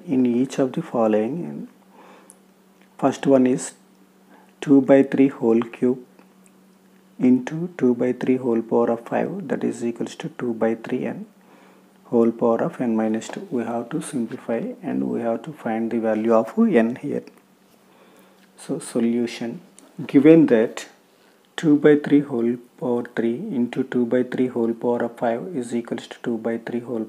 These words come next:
power of n minus two. Now, left hand side is in the form of a to the power of m into a to the power of n. So, write that la, a power m into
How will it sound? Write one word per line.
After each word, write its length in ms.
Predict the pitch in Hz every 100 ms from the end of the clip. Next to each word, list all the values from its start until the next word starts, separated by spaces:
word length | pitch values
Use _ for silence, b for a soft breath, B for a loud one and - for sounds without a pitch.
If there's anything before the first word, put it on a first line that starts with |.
| -
power 160 | 110 123
of 160 | 160 131
n 100 | 110 110
minus 360 | 110 117 -
two. 540 | 220 269 311 - - - _ _ _ _ B B B B B B B _
Now, 480 | 139 127 120 156 - _ _
left 320 | 120 120 - -
hand 220 | 151 147 147
side 220 | 139 123
is 180 | 120 -
in 120 | 120
the 100 | 113
form 300 | - 120 117
of 160 | 123 - 120
a 80 | 113
to 140 | 113 117
the 60 | 123 120
power 180 | 120 120
of 140 | 110 -
m 440 | 127 180 247 - _ _
into 320 | 143 135 - 175
a 80 | 120
to 120 | 120 117
the 60 | 117
power 180 | 117 117 175
of 120 | -
n. 240 | 110 98 - B B B B
So, 240 | - 151 143
write 240 | 110 110
that 280 | 117 113 - - -
la, 220 | 113 107 - _ _ _ _ _ - - _ _ _ _
a 180 | 120 117
power 340 | 123 131 117 110
m 320 | 107 113 147 _ b b b _ _
into 340 | 131 135 -